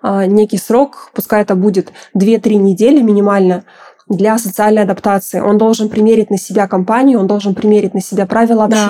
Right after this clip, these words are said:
Speaker 1: общения, психологическая какая-то адаптация, она в любом случае есть.
Speaker 2: Да, согласна, но вот <laughs> мир бизнеса настолько жесток, да, что действительно, чем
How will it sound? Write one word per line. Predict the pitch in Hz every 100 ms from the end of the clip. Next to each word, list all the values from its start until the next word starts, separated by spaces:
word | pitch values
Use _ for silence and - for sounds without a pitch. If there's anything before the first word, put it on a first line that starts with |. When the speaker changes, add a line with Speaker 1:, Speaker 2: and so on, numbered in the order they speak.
| 202
Speaker 1:
общения, | 196 185
психологическая | 185 - 220 208 202 233 - 214
какая-то | 190 202 202
адаптация, | 196 185 - 240 -
она | 196
в | 190
любом | 196 214
случае | 233 208 - 208 190
есть. | 185 175 - _ _ -
Speaker 2:
Да, | 247
согласна, | 220 208 220 233 -
но | 196 202 208
вот | 220
<laughs> | 302 320 370
мир | 339 330
бизнеса | 226 269 311 254 226
настолько | 214 262 233 254 233
жесток, | 226 240 254 294
да, | 226 240
что | -
действительно, | 190 220 254 247 247 202
чем | 196 254